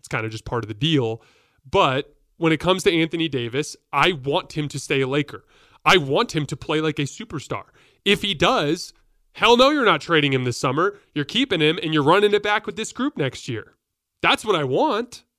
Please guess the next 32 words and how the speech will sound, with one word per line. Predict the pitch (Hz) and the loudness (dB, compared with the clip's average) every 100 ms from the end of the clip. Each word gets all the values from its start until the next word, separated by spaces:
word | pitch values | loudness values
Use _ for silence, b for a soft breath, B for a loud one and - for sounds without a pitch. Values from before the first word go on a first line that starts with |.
| _ _ _ - | _ _ _ -2
I | 175 | 4
don't | 294 240 | 8 6
want | 170 | 4
to | |
trade | 123 151 123 | -4 -6 -6
A | 117 110 | -6 -8
D. | 117 143 262 _ _ _ _ _ _ _ _ _ _ _ _ _ _ _ _ _ _ _ _ _ - | -8 -8 -10 _ _ _ _ _ _ _ _ _ _ _ _ _ _ _ _ _ _ _ _ _ 2
But | 311 | 4
if | 277 | 6
he | 240 | 4
breaks | 220 247 - | 4 4 2
down | 233 233 320 | -2 0 0
again, | 185 131 110 127 226 262 _ _ _ _ _ _ _ _ _ _ _ _ - | 0 -2 -4 -6 -12 -14 _ _ _ _ _ _ _ _ _ _ _ _ 2
then | 233 | 4
at | 247 | 4
a | 220 | 0
certain | - 262 233 | -8 -8 -8
point, | - 233 269 185 | -4 0 0 0
like, | 170 185 | -2 -2
you've | 147 | -2
gotta, | 202 226 208 - | 2 2 0 -2
like, | 180 - b b | -4 -4 b b
how | - 214 262 | 0 2 2
can | - 233 | -2 -8
you | 190 160 | -4 -6
plan | - - 170 202 175 101 - | 0 0 2 0 0 -4 -12
for | - 165 | -4 -2
the | 151 | -2
future | - 175 220 - 185 | -6 -8 -8 -2 0
of | 165 | 2
your | 139 135 | 0 -2
franchise | - 214 269 - 110 95 123 196 - - | -2 -2 -2 -4 -8 -6 -10 -10 -14 -20